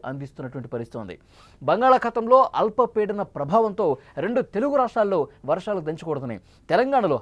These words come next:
హైదరాబాద్తో పాటు హైదరాబాద్ చుట్టుపక్కల జిల్లాలో కూడా ప్రస్తుతం ఇదే సిచ్యువేషన్ కనిపిస్తోంది. పూర్తిగా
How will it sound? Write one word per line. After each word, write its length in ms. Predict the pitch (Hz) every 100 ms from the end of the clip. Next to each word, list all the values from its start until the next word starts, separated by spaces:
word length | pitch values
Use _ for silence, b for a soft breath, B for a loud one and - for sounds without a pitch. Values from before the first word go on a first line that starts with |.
| -
హైదరాబాద్తో 460 | 175 226 226 220
పాటు 220 | 226 247 254
హైదరాబాద్ 440 | 156 175 185 160 -
చుట్టుపక్కల 380 | 175 185 185 151
జిల్లాలో 380 | 139 156 156
కూడా 260 | 147 165 127 b b
ప్రస్తుతం 460 | 165 156 - 170 131 -
ఇదే 180 | 156 220
సిచ్యువేషన్ 480 | - 180 190 - 175
కనిపిస్తోంది. 560 | 165 180 196 196 277 - _ _ _ _ _ _ _ 233
పూర్తిగా 460 | 294 226 208 127